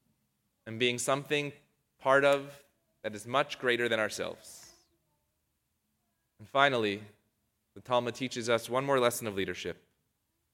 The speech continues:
The Talmud tells us that any leader who leads with nachat, naches, calmness,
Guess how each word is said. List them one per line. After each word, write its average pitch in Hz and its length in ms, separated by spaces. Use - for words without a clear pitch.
The - 60
Talmud 147 300
tells 147 280
us 139 120
that 131 240
any 185 240
leader 170 360
who 151 120
leads 143 360
with 131 180
nachat, 135 760
naches, - 840
calmness, - 1040